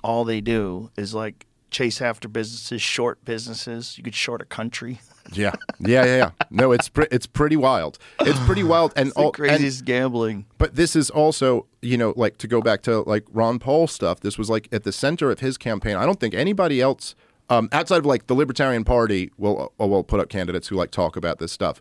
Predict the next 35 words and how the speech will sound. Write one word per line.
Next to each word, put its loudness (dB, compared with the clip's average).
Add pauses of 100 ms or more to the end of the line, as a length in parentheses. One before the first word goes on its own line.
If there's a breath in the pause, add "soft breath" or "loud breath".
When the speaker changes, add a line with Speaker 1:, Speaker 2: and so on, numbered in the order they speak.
(160 soft breath)
Speaker 2:
But 0
Ron 4
Paul 2
was 0
the 2
only 0
one, -2
like, -2
in -2
a -2
major -2
party 0
who -6
got, -2
like, -8
a -10
huge -2 (240)
amount 0
of -8
traction -2
behind -2
him, -2 (300 loud breath)
but 0
where 4
he 0
was -2
like, 2 (180 soft breath)
"Look, 2
this -2
is -4
all, 6
like, 2 (180 soft breath)
when 2
you 2
go, 2